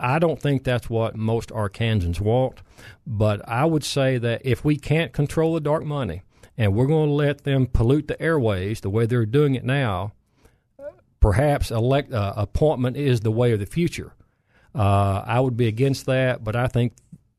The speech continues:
that would not surprise me if the public is, does not demand some solution.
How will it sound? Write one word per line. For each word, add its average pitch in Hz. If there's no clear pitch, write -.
that 135
would 135
not 139
surprise 120
me 110
if 110
the 95
public 104
is, 95
does 98
not 113
demand 104
some 123
solution. 98